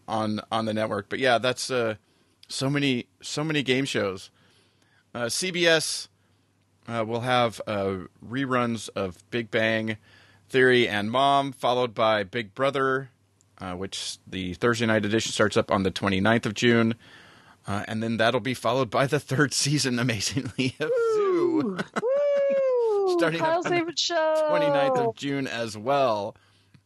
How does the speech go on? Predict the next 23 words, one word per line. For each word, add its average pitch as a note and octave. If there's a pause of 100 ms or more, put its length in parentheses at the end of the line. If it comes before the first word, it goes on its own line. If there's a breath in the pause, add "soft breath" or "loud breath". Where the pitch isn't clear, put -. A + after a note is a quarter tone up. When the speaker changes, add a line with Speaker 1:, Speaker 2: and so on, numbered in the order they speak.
(280 soft breath)
Speaker 1:
The C3+
C G3
W E3+
has, C#3+ (480 soft breath)
uh, G#2+
Penn D3
and C#3
Teller C#3
Fool D#3+
Us C#3+
Encores, D3
followed B2+
by A2
new B2
show A#2 (520 soft breath)
Hooten D3+
and A2+
the G2
Lady C3+ (100)
that G#2
starts A2
up G#2+
on F#2